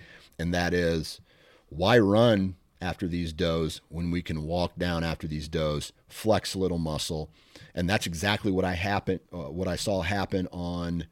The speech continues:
the morning. No, this would have been a different morning.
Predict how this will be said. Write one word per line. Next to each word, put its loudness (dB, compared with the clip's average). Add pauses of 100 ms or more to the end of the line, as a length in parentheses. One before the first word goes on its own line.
(600)
the -2 (1600)
morning. 0 (2250)
No, -8
this -6
would -2
have -4
been -4
a -6
different -8
morning. -12